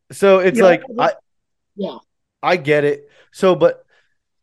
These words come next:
Speaker 1: the only argument I have, uh, obviously, I wish there was pros for our classes. Like, I, I think that'd be a cool goal to achieve, and I think it needs to be done right.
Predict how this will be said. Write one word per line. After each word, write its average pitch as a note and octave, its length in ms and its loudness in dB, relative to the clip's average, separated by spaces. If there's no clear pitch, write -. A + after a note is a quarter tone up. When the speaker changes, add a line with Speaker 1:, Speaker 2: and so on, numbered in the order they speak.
Speaker 1:
the E3+ 160 -6
only C#4 380 0
argument E3 720 -2
I C3 160 0
have, C3+ 520 -4
uh, C#3+ 200 -2
obviously, E3+ 400 0
I C3+ 120 0
wish C3+ 220 -4
there C3 100 -6
was A#2+ 140 -10
pros A2 680 -8
for A#2+ 120 -6
our A2 100 -6
classes. G2 560 -10
Like, G#2 260 -10
I, B2 220 -4
I C#3 100 -6
think C#3 160 -6
that'd B2+ 180 -2
be B2+ 100 -2
a A#2+ 80 -2
cool C#3 260 -4
goal C3 260 0
to A#2+ 100 -2
achieve, D#3+ 640 -6
and C3+ 120 -6
I B2 80 -2
think C3 180 -10
it C3 60 -6
needs B2+ 180 -6
to A#2 60 -14
be A#2+ 100 -8
done A2 220 -4
right. A2 320 -4